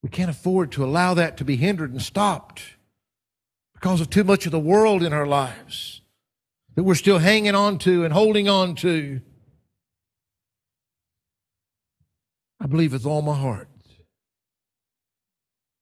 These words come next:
that if we would genuinely have our hearts right with God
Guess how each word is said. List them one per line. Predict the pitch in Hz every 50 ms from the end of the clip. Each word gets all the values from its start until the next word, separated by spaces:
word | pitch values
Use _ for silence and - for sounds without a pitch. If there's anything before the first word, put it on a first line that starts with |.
| _ _ _ _ _ _ _ _ _ _ _ -
that | 123
if | 120 -
we | 143 160 175 185 180
would | 143 131 127 104
genuinely | 92 87 92 127 170 180 180 170 175 180 180 180 175 175 175 175 170 165 147 - - _ _ _ _ _ _ _ _ _ _ _ _ _ _ _ _ _ _ _
have | - 143
our | 160 160
hearts | 123 113 147 151 139 104 - 139
right | 143 139 135
with | 117 123 113 95 107
God | 127 123 117 98 101 107 104 - - -